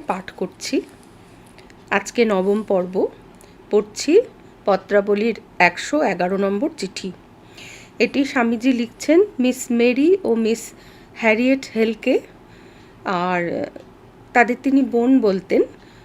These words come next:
গ্রিন একার ইন, ইলিয়ট, মেন থেকে একত্রিশে জুলাই আঠারোশো চুরানব্বই স্বামীজি এই চিঠিটি লিখছেন। প্রিয় ভগিনীগণ, আমি অনেক দিন তোমাদের কোনো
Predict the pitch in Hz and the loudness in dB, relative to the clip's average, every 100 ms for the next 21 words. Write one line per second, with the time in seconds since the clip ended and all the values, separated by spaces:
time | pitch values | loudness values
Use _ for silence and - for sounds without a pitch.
0 | - - 208 277 294 269 262 240 254 - | -14 -10 0 4 6 4 4 2 2 0
1 | 427 - - - 240 202 247 285 - - | -10 -16 -10 0 0 0 -2 -6 -12 -6
2 | 220 220 254 302 - 233 202 202 277 - | -4 2 4 4 2 -4 0 0 0 -4
3 | - - - - - - - - - 202 | -18 -20 -20 -20 -20 -20 -20 -20 -2 0
4 | 202 208 233 539 - 226 - - 247 262 | 0 2 4 4 2 -4 -4 -6 -4 0
5 | 285 269 220 208 254 392 - 220 - 226 | 0 0 -2 2 4 4 0 -4 -2 -2
6 | 302 294 226 202 196 202 202 370 381 196 | -2 -4 -2 0 0 -2 0 0 0 -4
7 | 185 170 196 190 - 175 - 311 185 - | -4 -2 -4 -4 -14 -8 -4 -2 -4 -8
8 | - 196 - - - - - - - - | -10 -10 -12 -20 -20 -20 -20 -20 -20 -20
9 | - - - - - - - 254 294 330 | -20 -20 -20 -20 -20 -20 -6 2 4 4
10 | 233 240 214 233 240 202 175 170 180 - | 4 2 2 0 0 2 0 -4 -10 -20
11 | - - - - 202 233 285 247 330 - | -20 -20 -20 -6 -2 4 4 4 -2 -6
12 | - - - - 220 269 320 - 349 339 | -20 -20 -16 -2 2 2 2 4 4 4
13 | 233 233 269 262 262 | 2 2 2 4 2